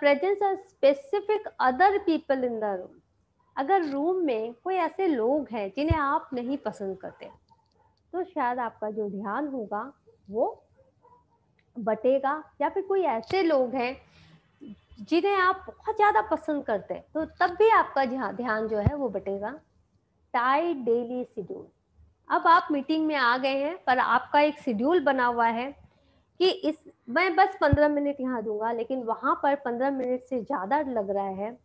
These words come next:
speech ख़त्म नहीं हुई because of some noise और ये adjustment, और इसके कारण speech शुरू ही देर से हुई और वो जो meeting है देर तक चली और आप जो है बहुत ही tight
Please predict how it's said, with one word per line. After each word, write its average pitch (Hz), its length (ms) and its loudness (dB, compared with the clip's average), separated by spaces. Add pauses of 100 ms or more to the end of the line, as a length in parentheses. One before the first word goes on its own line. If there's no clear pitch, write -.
(160)
speech - 680 -8
ख़त्म 254 320 0
नहीं 240 220 -4
हुई 233 140 -6
because 285 360 2
of 277 140 2 (140)
some 247 200 -4
noise 233 500 0
और 220 140 -2
ये 226 140 -2
adjustment, 220 640 -6
और 208 100 -2
इसके 220 240 -6
कारण 220 340 -2
speech 302 420 -4
शुरू 302 340 -2
ही 403 200 4
देर 254 240 4
से 254 200 -2
हुई 220 280 -4 (720)
और 311 100 6
वो 370 120 4
जो 392 120 4
meeting 320 460 2
है 339 100 0
देर 262 340 2
तक 285 160 -2
चली 226 380 -2 (160)
और 320 200 4 (280)
आप 294 400 2
जो 339 100 2
है 330 180 0
बहुत 320 520 -4
ही 415 100 2
tight - 600 -4